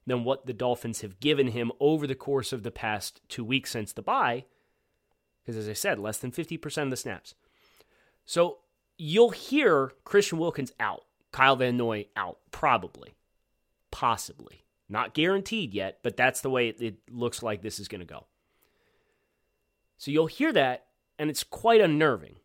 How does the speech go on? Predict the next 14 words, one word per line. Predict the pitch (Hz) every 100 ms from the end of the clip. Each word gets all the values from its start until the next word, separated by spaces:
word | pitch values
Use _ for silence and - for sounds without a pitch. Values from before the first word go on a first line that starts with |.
| _ _ _ _ _ _ _ _ -
But | 147
if | 156
I |
told | 160 - 277 330
you | 165 123 110 113 - _ _ _ -
you're | 143
gonna | 156
get | 147 147 -
Andrew | 175 208
Van | 208 190 160
Ginkel | 160 139 110 120 - _ _ _ _ _ _ _ _ _ _ _ -
and | 131
Shaq | - 196 214 214
Lawson | 156 180 202 - 98 80 85